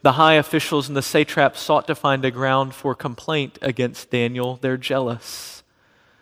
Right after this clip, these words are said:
They want a complaint against Daniel with regard to the kingdom, but they could find no ground for complaint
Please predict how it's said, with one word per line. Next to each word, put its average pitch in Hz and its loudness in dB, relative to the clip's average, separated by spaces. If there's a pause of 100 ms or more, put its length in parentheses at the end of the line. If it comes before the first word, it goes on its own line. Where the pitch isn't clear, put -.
(1200)
They 143 2
want 143 4
a 135 2
complaint 170 0
against 147 0
Daniel 139 4
with 127 0
regard 131 2
to 131 4
the - 0
kingdom, 120 -4
but 123 2
they 139 4
could 135 -2
find 151 -2
no 156 2
ground 123 -2
for 127 -2
complaint 139 -6